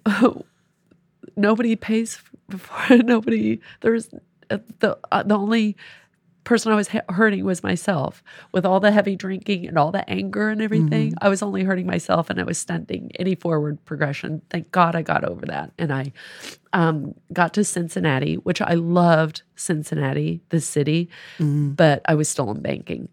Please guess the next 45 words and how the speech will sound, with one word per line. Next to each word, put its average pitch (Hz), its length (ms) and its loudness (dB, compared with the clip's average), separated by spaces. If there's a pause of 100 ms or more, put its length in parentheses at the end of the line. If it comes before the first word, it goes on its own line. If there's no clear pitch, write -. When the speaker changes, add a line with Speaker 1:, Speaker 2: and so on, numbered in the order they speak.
(140)
Speaker 1:
And 151 180 0
so 147 160 -2
I 143 100 0
only 143 240 -6
spent - 340 -8 (200)
six - 520 -10 (100)
months 131 320 -4
there. 87 320 -2 (380)
And, 151 260 4
Speaker 2:
Yeah. - 100 -4
Speaker 1:
uh, 135 280 -6
then 156 180 0
I, 143 160 -2 (140)
like, 95 200 -2 (140)
just - 240 -4
quit - 200 -2
everything, 160 580 0
hopped 151 340 0
in 156 220 -2
my, 135 280 -2
I 170 60 -2
had 151 160 2
a 143 80 2
V 156 200 0
W 147 320 2
Cabrio, 165 680 0
which 156 340 -4 (440)
I - 40 -4
think 202 200 -2
they 208 100 4
used 196 260 0
to 226 60 -10
call 202 180 0
'em 165 120 0
rabbits. 156 680 2 (240)
And 175 160 2
then 170 140 4
they 160 120 4
became 160 360 2
Speaker 2:
<laughs> - 100 -16
Speaker 1:
cabriolets, 147 840 2
and - 160 -4
then 143 140 -2
they 143 80 -6
became 143 340 -6